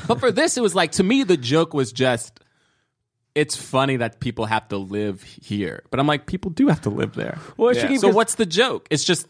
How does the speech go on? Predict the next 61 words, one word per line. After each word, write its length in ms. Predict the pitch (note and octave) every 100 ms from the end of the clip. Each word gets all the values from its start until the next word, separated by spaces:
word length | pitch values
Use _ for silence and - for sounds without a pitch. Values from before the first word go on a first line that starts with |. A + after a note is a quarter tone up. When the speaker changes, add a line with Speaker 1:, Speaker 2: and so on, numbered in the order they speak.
| _
Speaker 1:
funny 360 | D#3 - C3+ C#3+
that 280 | C3 B2 - _
this 160 | C#3 B2
dude 200 | - -
is 140 | C#3 -
poor. 280 | - B2 -
Speaker 2:
I 100 | F#3
think 220 | F#3+ C#4
so, 80 | B3+
'cause 80 | F3+
I 80 | G3
think 160 | B3+ D#4+
what 80 |
they 80 | F#3+
were 80 | F3+
trying 240 | D#3+ D3+
to 60 | C3+
do, 40 |
and 80 | B2+
this 160 | F#3 E3
is, 160 | D#3+ - -
oh 100 | A#2
my 120 | F#2+
God, 80 | -
I'm 80 | G2
defending 280 | D#2 - -
this 100 | -
movie. 120 | - - - -
Um, 160 | D3+ -
I 60 | C#3+
think 100 | G#3+
what 60 |
they're 100 | G#3
trying, 180 | F3+ E3
<laughs> 20 |
I 20 | C#3+
think 400 | - - - - C#3+
Speaker 3:
Yeah, 140 | G3
Speaker 2:
they're 140 | A#3
trying 200 | A3+ F#3
to 80 | D3+
do 60 | F4+
is 40 |
Speaker 3:
why? 200 | E3+ G#2+ -
This 200 | C#4 -
part 240 | E3 D#3+
was 160 | G3 -
terrible. 480 | C4 B3+ E3+ F#2 -
Speaker 2:
No, 220 | A3 C4+
'cause 160 | G3 A#3
I, 600 | G#3+ D#4+ G4+ C#4 C#4 A3+
Speaker 3:
<laughs> 40 |
Speaker 2:
no, 200 | A#3+ C#4+
'cause 160 | C#3+ F#3
I, 100 | G#3
th-, 160 | G3 G3
I 80 | G3+
think 220 | C4+ D4
this 100 | A#3
movie 200 | A#3+ F3+
was 200 | F#3+ F#3